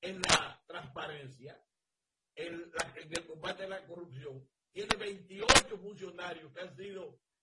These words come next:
eh, desplazados por, por denuncia de corrupción. Y no hay uno preso, no hay uno que haya ido a los tribunales, no hay uno que haya sido juzgado. Espérate, aguarda, aguarda, aguarda. Y ahora mismo,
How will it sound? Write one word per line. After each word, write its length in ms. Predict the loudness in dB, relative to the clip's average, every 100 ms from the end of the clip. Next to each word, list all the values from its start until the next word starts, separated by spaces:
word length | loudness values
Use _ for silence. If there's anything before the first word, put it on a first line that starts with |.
| -10
eh, 200 | -10 -8
desplazados 760 | -10 -10 -12 -10 -8 -8 -10 -14 _ -14
por, 240 | -14 -14 _ _ _ -14
por 200 | -12 -10
denuncia 540 | -10 -10 -12 0 0
de 140 | 0 -6
corrupción. 680 | -12 -12 -14 -12 -12 -14 -20 -14
Y 120 | -12
no 100 | -4 2
hay 160 | 2 2 -8
uno 260 | -6 -6
preso, 520 | -6 -8 -8 -12 -18 _
no 140 | -12 -8
hay 100 | -8 -10
uno 120 | -10
que 80 | -2
haya 240 | 0 0
ido 180 | -6 -8
a 80 | -10
los 140 | -12
tribunales, 640 | -12 -14 -12 -10 -10 -12 -16 _ _
no 80 | -12
hay 60 | -10
uno 100 | -10
que 140 | 0 0
haya 120 | 0
sido 180 | -12 -12
juzgado. 560 | -14 -12 -12 -14 -18 -16
Espérate, 400 | -14 -4 -4 -4
aguarda, 320 | -10 -10 -10 -12
aguarda, 420 | -14 -14 -16 _ _
aguarda. 300 | -20 -20 _ _ _ _ _ _
Y 80 | 2 6
ahora 320 | 8 8 4
mismo, 460 | -6 -12 -14 -18